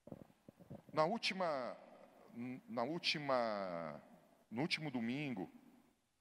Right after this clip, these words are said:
quando nós estudamos, eu tentei explicar que perdão, biblicamente falando,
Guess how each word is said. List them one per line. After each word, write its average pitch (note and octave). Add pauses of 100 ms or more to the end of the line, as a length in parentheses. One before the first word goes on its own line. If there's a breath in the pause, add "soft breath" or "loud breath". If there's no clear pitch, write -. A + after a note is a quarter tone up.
quando A#2+
nós B2
estudamos, A#2 (2250)
eu B2+
tentei F3+
explicar C#3+
que -
perdão, B2 (1000)
biblicamente D3+
falando, A#2+